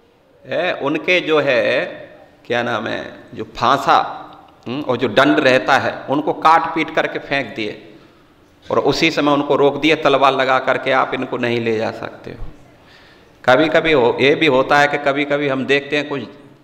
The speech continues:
है, झगड़ा हो रहा है, कोई गलत काम हो रहा है, हम देख भी रहे हैं, लेकिन कुछ बोलते नहीं हैं। हम्म, एक मध्यस्थ बने रहे, तटस्थ बने रहते हैं, लेकिन तट-, तटस्थ नहीं बने। इन्होंने इमर-, इमीडिएटली क्या किया?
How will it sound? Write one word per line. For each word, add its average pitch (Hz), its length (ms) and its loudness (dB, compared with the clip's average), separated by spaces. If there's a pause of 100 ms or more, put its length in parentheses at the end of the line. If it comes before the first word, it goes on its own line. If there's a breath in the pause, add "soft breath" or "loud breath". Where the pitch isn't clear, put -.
(160)
है, 120 260 -6
झगड़ा 123 300 2
हो 127 160 2
रहा 131 120 2
है, 135 120 2
कोई 135 140 -8
गलत 123 360 -2
काम 127 180 -2
हो 117 160 -4
रहा 131 120 -2
है, 127 80 -4
हम 120 140 -8
देख 135 260 -4
भी 139 100 -6
रहे 131 120 -4
हैं, 131 60 -2
लेकिन 143 200 -4
कुछ 147 180 -8
बोलते 139 400 -2
नहीं 117 260 -8
हैं। 113 180 -18 (1160 loud breath)
हम्म, 120 140 -16 (360)
एक - 440 -4 (720)
मध्यस्थ 143 560 2
बने 143 280 4
रहे, 143 180 -2
तटस्थ 165 400 0
बने 139 280 0
रहते 117 320 -4
हैं, 120 160 -16 (460 loud breath)
लेकिन 151 300 4
तट-, 185 420 0
तटस्थ 202 340 0
नहीं 180 260 2
बने। 165 260 0
इन्होंने 180 300 2
इमर-, 170 500 -6
इमीडिएटली 180 500 0
क्या 180 220 2
किया? 196 480 0